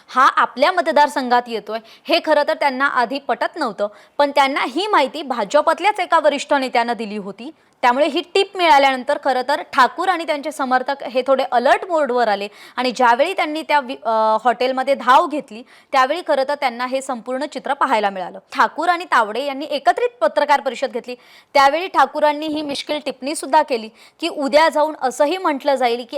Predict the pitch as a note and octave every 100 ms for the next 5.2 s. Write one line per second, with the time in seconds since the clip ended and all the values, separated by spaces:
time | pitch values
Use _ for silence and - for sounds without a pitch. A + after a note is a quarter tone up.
0 | - B3+ C#4+ A#3 D4 F4+ F#4+ - C4 C#4
1 | C#4+ - A#3 - A#3 A3+ A#3+ B3 G#3 C#4
2 | D4+ D4 D#4+ - - C4+ C4+ D#4 E4+ D#4+
3 | B3+ A#3 A3 G#3 G#3 G3+ A#3+ - _ _
4 | F#4 F4+ D#4 D#4 D4 D#4 C#4+ - A3+ -
5 | G#3